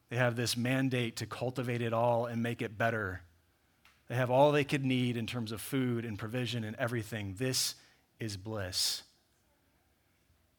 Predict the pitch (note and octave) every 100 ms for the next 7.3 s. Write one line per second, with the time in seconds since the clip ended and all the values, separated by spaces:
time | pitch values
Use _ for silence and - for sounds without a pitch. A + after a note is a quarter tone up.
0 | _ _ _ C3 C#3 D3 C#3+ C#3+ C3 C3+
1 | B2+ A#2 B2 B2+ D3 C3 C#3 A#2+ C3+ C3
2 | C3+ B2+ A#2+ B2+ - A#2+ A2 G#2+ B2 A2+
3 | G#2 G#2 A#2 C3 - _ _ _ _ _
4 | _ _ _ _ _ _ _ - A2+ A2+
5 | G#2 G2 - - - _ _ _ _ _
6 | - C3 A#2+ A#2+ - B2+ B2 A2 A2+ G#2+
7 | - -